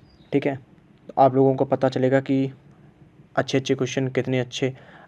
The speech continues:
आते हैं एग्जाम में। तो ये आपका जो है कमेंट बॉक्स के लिए क्वेश्चन है, तो आप इसे ज़रूर बताइएगा। चलिए, नेक्स्ट क्वेश्चन, नेक्स्ट क्वेश्चन है और इस वीडियो का लास्ट क्वेश्चन है आपका, वायु दाब मापने के लिए किस यंत्र का प्रयोग किया जाता है?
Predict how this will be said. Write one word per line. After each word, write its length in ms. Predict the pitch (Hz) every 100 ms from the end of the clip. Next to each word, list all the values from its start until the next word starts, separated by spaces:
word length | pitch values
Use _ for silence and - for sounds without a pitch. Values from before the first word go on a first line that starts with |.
| -
आते 280 | 131 127 131
हैं 160 | 120
एग्जाम 260 | 127 127 123
में। 180 | 131 156 - - - - - - -
तो 240 | 123 120 123 - - _ 135
ये 100 | 135
आपका 260 | 127 139
जो 120 | 135 127
है 120 | 135
कमेंट 320 | 131 127 127
बॉक्स 240 | 127 -
के 120 | - 127
लिए 120 | 127
क्वेश्चन 300 | 127 - 127
है, 160 | 139 - - - -
तो 60 | 135
आप 160 | 127 131
इसे 140 | 131
ज़रूर 340 | 123 123 120 -
बताइएगा। 560 | 127 123 113 113 110 113 - - -
चलिए, 200 | 127 127
नेक्स्ट 200 | 127 131
क्वेश्चन, 280 | 131 131 143 - - - - - _ -
नेक्स्ट 200 | 139 135
क्वेश्चन 240 | 156 147 151
है 60 |
और 100 | 147
इस 160 | 143 135
वीडियो 200 | 135 139
का 60 | 131
लास्ट 200 | 131 131
क्वेश्चन 240 | 139 143
है 60 | 127
आपका, 340 | 117 131 135 - - - 139
वायु 300 | 139 135 151
दाब 180 | 143
मापने 340 | 143 131 139 139
के 120 | 131
लिए 220 | 127 139
किस 220 | 147 139
यंत्र 220 | 127 123 120
का 100 | 120
प्रयोग 280 | 131 135
किया 140 | 139 123
जाता 260 | 117 113 110
है? 240 | 123